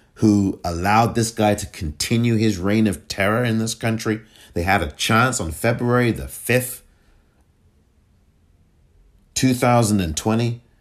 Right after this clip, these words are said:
to convict this guy. These Republican senators had that chance, and they were scared. They turned tail and ran.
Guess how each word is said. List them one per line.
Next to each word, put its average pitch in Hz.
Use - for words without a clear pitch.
to 95
convict 92
this 123
guy. 120
These 110
Republican 127
senators 117
had 147
that 127
chance, -
and 87
they 98
were 78
scared. -
They 90
turned 123
tail 101
and 76
ran. 78